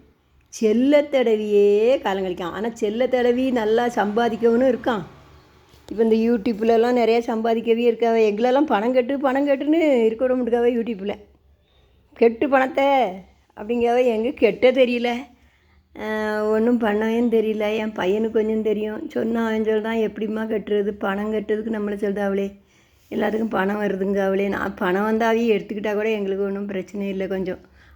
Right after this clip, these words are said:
அவிய ரூபாய்க்கு மேலே எடுத்துக்கிட்டோம் கொஞ்சம் அப்படின்னு நான் நினைக்கேன். வராதுங்கிற பயத்துல தான் அவங்க கிட்ட சொல்றாவன்னு நான் நினைக்கேன். ஆனா இப்போ,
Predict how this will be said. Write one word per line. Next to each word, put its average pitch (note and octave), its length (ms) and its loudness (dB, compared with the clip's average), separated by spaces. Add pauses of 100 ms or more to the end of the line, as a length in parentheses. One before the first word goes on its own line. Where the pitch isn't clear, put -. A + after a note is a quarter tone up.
அவிய G3 260 2
ரூபாய்க்கு G#3 360 0
மேலே G#3 360 -2
எடுத்துக்கிட்டோம் G3+ 420 -6
கொஞ்சம் G3 420 -6 (680)
அப்படின்னு G3 280 0
நான் G3+ 240 -2
நினைக்கேன். G3+ 680 -4 (680)
வராதுங்கிற A#3 720 2
பயத்துல A#3 380 0
தான் B3 220 0
அவங்க A3 220 -2
கிட்ட G3+ 240 -4
சொல்றாவன்னு F#3+ 440 -4
நான் F3+ 300 -4
நினைக்கேன். F3 380 -6 (680)
ஆனா F#3+ 680 -2 (680)
இப்போ, C4+ 360 0